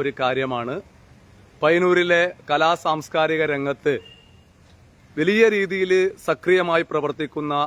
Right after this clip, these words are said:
രണ്ട് പ്രമുഖർക്കാണ്, കെ സി കൃഷ്ണാട്ടന് അഭിനയത്തിനും അതുപോലെ തന്നെ പി പ്രേമചന്ദ്രൻ എന്ന് പറയുന്ന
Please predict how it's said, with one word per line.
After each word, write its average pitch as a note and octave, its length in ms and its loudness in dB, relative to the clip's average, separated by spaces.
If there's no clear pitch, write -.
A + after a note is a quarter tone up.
രണ്ട് C#3+ 260 -4
പ്രമുഖർക്കാണ്, D#3+ 760 -2
കെ D#3+ 180 2
സി F3+ 160 2
കൃഷ്ണാട്ടന് D3+ 580 -2
അഭിനയത്തിനും D3 600 -2
അതുപോലെ D#3 300 2
തന്നെ D3 180 -2
പി D#3 100 -2
പ്രേമചന്ദ്രൻ C#3+ 640 0
എന്ന് C3+ 180 -6
പറയുന്ന B2+ 360 -4